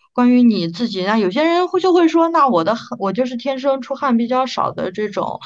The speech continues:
嗯，那我可不可以就把它全部脱掉，怎么样？”这，这个我觉得就是，嗯，疾病风险和你个人感受的一种权衡。你就，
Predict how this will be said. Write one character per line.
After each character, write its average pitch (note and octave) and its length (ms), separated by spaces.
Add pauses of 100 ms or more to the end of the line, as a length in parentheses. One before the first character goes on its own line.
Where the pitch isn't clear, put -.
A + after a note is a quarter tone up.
(300)
嗯， E3 380
那 G3 160
我 F3 100
可 F3 160
不 G3+ 80
可 F#3 100
以 E3+ 80
就 E3+ 140
把 - 160
它 F3 140
全 F3 240
部 F3+ 100
脱 F#3 220
掉， F#3 220
怎 - 120
么 - 100
样？” E3 280 (100)
这， - 140
这 D4+ 180
个 A#3 100
我 E3+ 140
觉 F3+ 140
得 G3 120
就 G#3+ 140
是， G#3 260 (240)
嗯， E3+ 440 (100)
疾 - 160
病 A3+ 220
风 B3 240
险 G3 260
和 - 200
你 F3+ 220
个 G#3+ 240
人 F#3+ 200
感 G#3+ 180
受 B3 180
的 E3+ 120
一 E3 60 (100)
种 - 240
权 - 320
衡。 - 340
你 F3 140
就， G3 260